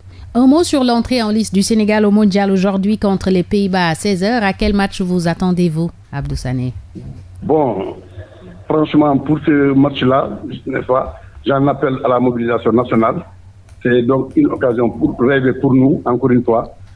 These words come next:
Speaker 2: de chercher à aller de l'avant. Déjà, on avait eu, avec la génération de El Hadji Diouf, à aller jusqu'à des quarts de finale. L'ambition aujourd'hui, c'est de battre ce record. Et c'est pourquoi, encore une fois,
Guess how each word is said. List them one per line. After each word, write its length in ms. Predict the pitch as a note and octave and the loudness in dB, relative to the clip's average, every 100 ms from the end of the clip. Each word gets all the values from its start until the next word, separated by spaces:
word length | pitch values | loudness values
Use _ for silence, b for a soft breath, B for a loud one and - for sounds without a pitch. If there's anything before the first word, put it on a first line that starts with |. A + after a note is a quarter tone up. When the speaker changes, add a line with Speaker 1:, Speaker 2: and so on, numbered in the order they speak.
| - | -4
Speaker 2:
de 60 | C3+ | -2
chercher 320 | C#3+ C#3 - | -2 -2 0
à 80 | C3+ B2+ | 0 0
aller 160 | B2 | 0
de 80 | A#2 | 2
l'avant. 340 | A2+ G#2 G2+ - - - - - | 2 0 -2 -4 -18 -20 -20 -6
Déjà, 560 | B2 C3 C#3 A#2 - - - - - - - - - | -2 2 2 0 -4 -12 -20 -20 -20 -20 -20 -20 -4
on 220 | - C3 | 0 2
avait 360 | C3 B2+ C3 C3 | 2 2 2 2
eu, 180 | C#3 C#3 | 2 2
avec 260 | C3 B2+ B2 | 2 -2 0
la 120 | B2+ | 0
génération 380 | A#2 B2+ B2+ B2+ | 0 0 0 0
de 80 | B2 | 0
El 160 | B2 | 2
Hadji 180 | A#2+ G#2+ | 0 0
Diouf, 200 | A2+ C3 - B - - | 0 -2 -4 B -20 -4
à 100 | B2+ B2+ | -2 -2
aller 200 | C3 A#2 | -2 -4
jusqu'à 240 | A#2 C3+ | -2 -2
des 300 | A#2+ B2 - - | 0 -2 -4 -2
quarts 180 | C#3+ C3+ | -4 -2
de 80 | C3+ | 0
finale. 280 | A#2+ A#2+ F2+ - - - - | 2 2 0 -8 -18 -20 -4
L'ambition 520 | B2 C3+ A#2+ A#2 C#3 | -2 0 -2 -2 0
aujourd'hui, 340 | C#3 A#2+ B2+ C#3 | 2 2 2 0
c'est 80 | A2+ | 0
de 80 | A#2 | 0
battre 260 | A#2+ A#2+ A#2 | 0 -4 -2
ce 60 | |
record. 420 | G#2+ G#2 G2+ F#2 - - - | -2 0 -2 -4 -10 -20 -6
Et 60 | B2 | -4
c'est 100 | B2+ | -2
pourquoi, 360 | A#2 A#2+ C3 C3+ | -4 -2 -2 0
encore 200 | A#2+ B2 | 0 0
une 160 | B2 - | 0 2
fois, 260 | A2+ A#2 | 0 -2